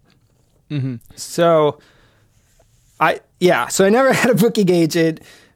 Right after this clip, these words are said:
Speaker 2: Uh, J P had one, and I think he played,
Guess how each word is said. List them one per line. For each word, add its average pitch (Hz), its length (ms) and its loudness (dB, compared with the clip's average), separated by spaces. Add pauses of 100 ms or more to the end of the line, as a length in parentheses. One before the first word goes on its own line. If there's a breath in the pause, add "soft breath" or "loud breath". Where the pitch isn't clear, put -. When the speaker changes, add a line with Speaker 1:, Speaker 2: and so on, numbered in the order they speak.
(140 soft breath)
Speaker 2:
Uh, 165 220 2
J 190 200 2
P 214 220 0
had 180 280 0
one, 175 380 0
and 156 120 0
I 156 60 0
think 180 260 -2
he 185 140 -4
played, 165 400 -2